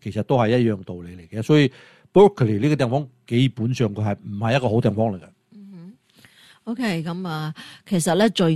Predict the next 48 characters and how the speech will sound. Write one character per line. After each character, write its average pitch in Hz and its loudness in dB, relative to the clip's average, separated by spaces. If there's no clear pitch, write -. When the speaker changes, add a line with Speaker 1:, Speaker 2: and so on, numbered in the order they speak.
Speaker 2:
案 170 2
都 208 2
影 190 2
響 175 0
到 180 2
好 165 -2
多 190 2
嘢 170 2
啦， 175 0
特 170 -2
別 160 0
係 151 -2
啲 180 -4
樓 147 -4
價 156 -4
啦。 175 -2
咁 208 -6
而 - -6
家 175 -2
大 151 -6
家 180 -6
真 190 -2
係， - -6
誒， - -
搵， 214 -4
搵 202 -2
房 190 -2
屋 233 0
呢， 247 2
都 254 2
係 220 4
希 247 2
望 165 -4
治 147 -10
安 190 -6
好 175 -10
嘅 151 -6
先 196 -2
會 170 -4
去 - -8
買 156 -6
啦， 175 2
係 156 -4
咪？ 151 -8
咁 185 -8
安 190 -2
全 170 -4
第 156 -4